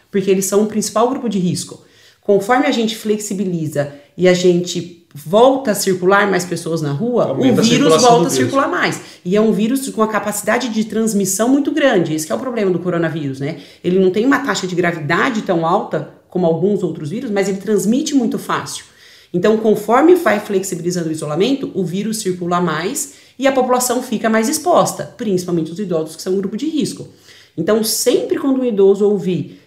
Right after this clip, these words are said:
Speaker 1: que vai começar a flexibilizar o isolamento social, entenda,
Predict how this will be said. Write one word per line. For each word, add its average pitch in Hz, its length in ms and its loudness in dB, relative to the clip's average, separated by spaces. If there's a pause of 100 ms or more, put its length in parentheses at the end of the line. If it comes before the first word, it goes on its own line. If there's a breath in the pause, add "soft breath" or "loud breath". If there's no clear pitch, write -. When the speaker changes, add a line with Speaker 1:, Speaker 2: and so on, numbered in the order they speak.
(140)
Speaker 1:
que 202 160 -2
vai 202 360 2
começar 269 400 2
a 208 40 -2
flexibilizar 180 720 -2
o - 20 0
isolamento 160 440 -2
social, 208 640 -2 (240 loud breath)
entenda, 190 800 0